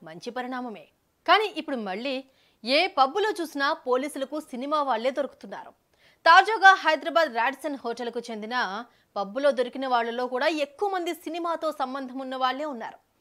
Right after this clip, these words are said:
ఒకరిద్దరు రాజకీయ నాయకులు పిల్లలు ఉన్నారు. ఒకరేమో మాజీ ఎంపీ కొడుకైతే ఇంకొకరేమో మాజీ ఎమ్మెల్యే కొడుకు.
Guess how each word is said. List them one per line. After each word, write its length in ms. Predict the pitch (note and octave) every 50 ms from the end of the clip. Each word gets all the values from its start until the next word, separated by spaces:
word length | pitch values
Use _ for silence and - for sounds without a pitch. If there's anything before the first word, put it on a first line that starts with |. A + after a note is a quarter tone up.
| _ _ _ _ _ _ -
ఒకరిద్దరు 480 | C#4+ D4 - A4 G#4 F#4+ E4 F#4+ F4 C#4 B3+ B3
రాజకీయ 360 | C#4 C4+ D4+ D#4 - D#4+ D#4
నాయకులు 300 | D4+ D4 D4 C#4+ D4 C4
పిల్లలు 340 | C4 - G#3 G#3+ A3 A#3 C4
ఉన్నారు. 340 | A#3+ G#3+ G3+ F3 D3+ - _ _ _ _ _ -
ఒకరేమో 460 | F#3+ F#3 - A3+ A3 A3 A3+ B3+ C4 A3 G#3+ - _ _ _ _ _ -
మాజీ 440 | A3+ A3+ B3+ C#4 D#4+ F4+ E4+ E4+ E4+
ఎంపీ 280 | E4 D4+ C#4 A#3+ C4+ B3
కొడుకైతే 520 | A#3 - G3 F#3+ G3+ - A3+ G#3+ G#3 - F4 G4 - - - G#3+
ఇంకొకరేమో 560 | A3 B3 - F4 E4 E4 C4+ B3+ A3+ A3 A#3 C4+
మాజీ 420 | C4+ A3 F#3+ F#3+ G#3+ A#3+ A3+ C#4 D4 D4 C#4+
ఎమ్మెల్యే 300 | C4+ C#4 C#4 C#4 D#4 D4+
కొడుకు. 320 | D#4 D4+ C#4 - - G3+